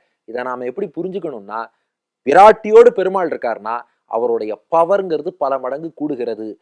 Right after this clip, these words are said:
அதனாலதான் பிராட்டி ஸ்வதா என்று அழைக்கப்படுகிறாள். ஸ்வதானா சக்தின்னு அர்த்தம், பெருமாளுக்கே சக்தியாக இருப்பவள். இதற்கு டாக்டர் ஸ்ரீ உவே கருணாகராச்சாரியார் சுவாமி சாதித்த விளக்கம்.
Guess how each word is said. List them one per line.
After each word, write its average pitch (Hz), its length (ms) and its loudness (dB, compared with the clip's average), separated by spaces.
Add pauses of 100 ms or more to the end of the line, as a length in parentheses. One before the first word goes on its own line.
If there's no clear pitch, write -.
(160)
அதனாலதான் 117 640 -8
பிராட்டி 147 420 -2 (100)
ஸ்வதா 156 580 2 (140)
என்று 151 240 -6
அழைக்கப்படுகிறாள். 123 800 -4 (320)
ஸ்வதானா 147 640 2 (160)
சக்தின்னு 180 480 -4
அர்த்தம், - 260 -8 (400)
பெருமாளுக்கே 196 600 2
சக்தியாக 190 640 0
இருப்பவள். 131 520 -4 (360)
இதற்கு 135 340 0
டாக்டர் 147 360 -2
ஸ்ரீ 147 140 -10
உவே 151 240 -2
கருணாகராச்சாரியார் 156 1000 0
சுவாமி 127 300 -6
சாதித்த 135 360 -4
விளக்கம். 127 360 -6